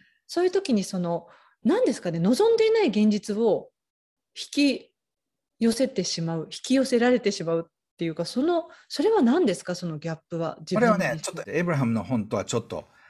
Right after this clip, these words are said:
Speaker 2: 逸脱するんですけど、その、
Speaker 1: はい。
Speaker 2: それはこの、このことは本に書いてあるのは本田健の解釈なんですけど、
Speaker 1: はい。はい。
Speaker 2: それはね、自分が望んでるものを引き寄せてると思うんですよ。
Speaker 1: はい。
Speaker 2: 例えば、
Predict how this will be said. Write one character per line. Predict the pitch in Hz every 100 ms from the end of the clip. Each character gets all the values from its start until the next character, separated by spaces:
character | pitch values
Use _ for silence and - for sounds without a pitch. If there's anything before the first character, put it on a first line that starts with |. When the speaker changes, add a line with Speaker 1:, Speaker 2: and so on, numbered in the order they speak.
| _
Speaker 2:
逸 | - 123
脱 | 123
す | 120 -
る | 113
ん | 101
で | -
す | -
け | 104
ど、 | 170 123
そ | 147
の、 | 135
Speaker 1:
は | -
い。 | 180
Speaker 2:
そ | -
れ | 202
は | 180
こ | -
の、 | 175
こ | 156 196
の | 196
こ |
と | 165
は | 107
本 | 98 117
に | 107
書 | 117
い |
て | 110
あ |
る | 87
の | 85
は |
本 | - 160
田 | 156
健 | 147 156 143
の | 160
解 | 131
釈 | 110 -
な | 82
ん | -
で |
す | 202
け | 214
ど、 | - 196 - -
Speaker 1:
は | -
い。 | 208
は |
い。 | - _
Speaker 2:
そ | 294
れ | 320
は | 294
ね、 | 202 113
自 | 98 139
分 | 156 170
が | 180
望 | 180 208 220
ん | 214
で | 202
る |
も | 190 175
の | 123
を |
引 | -
き | -
寄 |
せ | 123 135
て | -
る | 226 220
と | 104
思 | 107
う |
ん | 95
で | -
す | -
よ。 | - - _ _ _ _ _ _ _ _ _
Speaker 1:
は | 196 180
い。 | - _ _ _ _ _ 156
Speaker 2:
例 | 202
え |
ば、 | 160 151 127 -